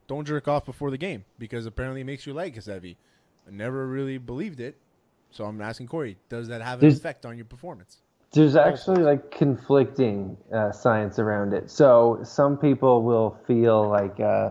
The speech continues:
Speaker 2: like a boost of, of hormones or whatever that could be positive, but then there's definitely people who just get knocked out and wanna sleep for days.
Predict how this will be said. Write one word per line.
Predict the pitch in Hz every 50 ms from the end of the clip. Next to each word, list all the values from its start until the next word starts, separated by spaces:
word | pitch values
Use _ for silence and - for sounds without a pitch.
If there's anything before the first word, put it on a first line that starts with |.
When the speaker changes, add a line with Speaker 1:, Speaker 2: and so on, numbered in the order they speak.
| - - _ _ _ _ _ - - _ _ -
Speaker 2:
like | 117 107 101 -
a | 110 95
boost | 98 120 117 113 117 113 - -
of, | 113 104 92 92 - - - - _ _ -
of | 104 95 92
hormones | 95 - 113 113 110 104 104 104 101 104 98
or | 104 98
whatever | 98 104 98 101 101 98 113 110
that | 104 98 - -
could | - - 117 104 104
be | 113 113
positive, | 110 - 113 113 113 117 110 117 117 123 135 143 139 139 - -
but | - 110 110 -
then | 120 117 113 110 104 - - - - _
there's | - 117 110
definitely | - 123 113 117 117 110 101
people | - 110 104 104 110 107
who | 98 101 104
just | 101 104 101 - -
get | - 110 -
knocked | 104 104 104 98 101 - -
out | 107 104 101
and | 98 101
wanna | 104 104 101 101 95
sleep | - - - 104 104 104 -
for | - 107
days. | 95 95 92 90 - - - -